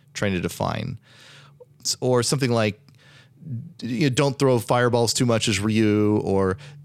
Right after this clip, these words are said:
when you do this infinite combo, you can only do three loops. But what does a loop really mean?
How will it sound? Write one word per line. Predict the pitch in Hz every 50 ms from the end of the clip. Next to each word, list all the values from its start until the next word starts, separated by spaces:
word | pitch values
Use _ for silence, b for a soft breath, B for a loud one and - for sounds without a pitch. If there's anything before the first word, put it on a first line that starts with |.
| -
when | - - 131 139
you | 139 139 127
do | 113 139 151
this | 143 135 - - -
infinite | - 135 127 - 135 120 107
combo, | - - 127 123 123 120 123 117 117
you | 110 101
can | - 113
only | 117 117
do | 107 107
three | 101 - - - 120 120 113
loops. | 107 104 113 113 113 113 - - - -
But | - 104
what | 107 131 143
does | 139 120
a | 120
loop | 107 107 110 120 123 123 -
really | 131 123 120 120 117
mean? | 113 117 113 117 113 117 117 117 113 113